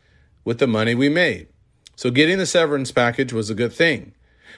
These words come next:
When we moved to Beaumont, we moved paying off all of our debts. We were also blessed that we were able to sell our home. That was in two thousand nine, so the housing market was terrible.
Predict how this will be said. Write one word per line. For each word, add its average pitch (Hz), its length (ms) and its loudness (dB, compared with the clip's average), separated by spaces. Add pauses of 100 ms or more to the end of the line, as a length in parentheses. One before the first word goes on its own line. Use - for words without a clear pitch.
When 135 240 2
we 131 80 2
moved 160 340 4
to 165 80 2
Beaumont, 120 560 2
we 127 340 0
moved 139 500 0
paying 151 260 0
off 151 200 0
all 123 260 4
of 156 100 0
our 165 140 0
debts. 110 520 -4 (520)
We 123 80 2
were 135 120 10
also 160 320 2
blessed 135 360 2
that 139 100 0
we 135 120 2
were 147 100 6
able 139 200 4
to 151 80 0
sell 127 260 2
our 156 120 2
home. 113 420 -6 (460)
That 107 120 0
was 127 180 2
in 151 180 2
two 151 180 -2
thousand 151 400 0
nine, 110 380 -2
so 135 100 -6
the 127 120 0
housing 139 360 2
market 127 320 0
was 156 180 -4
terrible. 104 640 -2